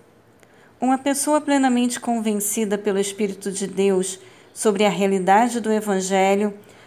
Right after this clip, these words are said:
parte espontaneamente para pregar a palavra de Deus. O rei Josafá sentiu-se pessoalmente motivado para liderar uma reforma religiosa entre sua gente, e sua atitude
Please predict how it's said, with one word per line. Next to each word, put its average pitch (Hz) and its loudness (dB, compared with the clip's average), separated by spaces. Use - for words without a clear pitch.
parte 220 2
espontaneamente 226 0
para 220 4
pregar 202 2
a 196 0
palavra 185 0
de 190 -6
Deus. 165 -8
O 233 -4
rei 226 4
Josafá 208 4
sentiu-se 208 0
pessoalmente 208 0
motivado 196 2
para 196 0
liderar 196 2
uma 202 0
reforma 214 0
religiosa 208 2
entre 208 -2
sua 214 -2
gente, 170 -6
e 208 -6
sua 202 -2
atitude 190 -2